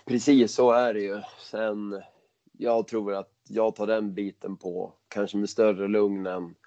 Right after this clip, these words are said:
men andra, om du kanske är, ja, men, mer, en betydligt äldre eller du känner att du kanske har ett V M till i dig, då blir det ju en helt annan,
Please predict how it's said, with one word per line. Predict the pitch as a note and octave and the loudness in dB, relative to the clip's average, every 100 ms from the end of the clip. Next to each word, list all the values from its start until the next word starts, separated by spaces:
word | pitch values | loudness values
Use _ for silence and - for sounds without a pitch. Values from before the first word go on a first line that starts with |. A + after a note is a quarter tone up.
| _ _ _ _ _ | _ _ _ _ _
men | - B2 | 2 4
andra, | A#2+ A#2+ A2 | 4 2 -2
om | G2+ | -6
du | A2 | -6
kanske | A2+ A2 G#2 G#2+ | -4 -6 -4 -2
är, | G#2+ G2+ | 0 -2
ja, | G2 G#2+ | -4 -4
men, | G#2 F#2 E2 _ E2+ F#2 A2 | -4 -6 -14 _ -20 -12 -6
mer, | A#2 A2+ G#2+ F#2+ F2+ - _ _ _ - - | -2 0 -2 -6 -16 -20 _ _ _ -20 -10
en | - B2+ | -2 -2
betydligt | A#2 A#2+ A2 G#2+ | -2 -2 -2 2
äldre | A#2 A2+ G#2 | 2 2 -2
eller | G2+ G2+ | -4 -6
du | G2 | -4
känner | - G#2+ G2+ | 0 0 0
att | F#2 | -4
du | |
kanske | G#2 G2 F#2 | -6 -6 -2
har | A2 G#2 | 0 0
ett | F#2+ G2+ - | 0 -6 -4
V | G#2+ G#2 | 0 2
M | G2+ G#2 | 0 -2
till | A2+ A2+ G#2 | -2 -2 -2
i | F#2 | -4
dig, | F#2+ | -4
då | G#2 | -4
blir | G#2+ A#2 G#2+ | -2 0 0
det | |
ju | G2+ | -2
en | G2 | -4
helt | G#2 G2 F#2+ | -2 -4 -4
annan, | G2 G2 F2+ F2 F2 | -6 -6 -8 -12 -20